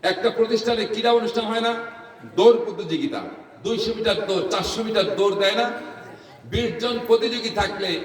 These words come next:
এই বিশ জন এই প্রথম পুরস্কার নেওয়ার জন্য সর্বশক্তি দিয়ে দৌড়ায়।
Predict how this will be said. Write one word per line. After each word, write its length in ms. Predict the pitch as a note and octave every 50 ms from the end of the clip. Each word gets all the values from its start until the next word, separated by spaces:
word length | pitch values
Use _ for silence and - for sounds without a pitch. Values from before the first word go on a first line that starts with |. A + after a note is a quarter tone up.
| D#3+ -
এই 260 | G3+ A3 A3 G3+ -
বিশ 320 | A3 B3 C4 G#3 F3 -
জন 140 | A#3+ B3+ A#3
এই 140 | A#3+ A#3 A3+ A#3 A3
প্রথম 320 | A3+ A3 G#3+ A#3 B3+ A#3+
পুরস্কার 500 | - - B3+ B3 A3+ - A#3 A3 A#3 A3+
নেওয়ার 340 | A3+ A3+ G#3+ G#3+ A3 G#3+ G#3 F#3 E3+
জন্য 260 | G#3 A3 G3+ G#3+ F#3+
সর্বশক্তি 840 | - - - A3 A#3 A3+ A3+ A3+ - - G#3+ A#3 B3 - B3+ - C4
দিয়ে 180 | A#3+ A#3 A3+ A3
দৌড়ায়। 400 | F3+ G3 F#3+ E3+ D3+ B2+ A2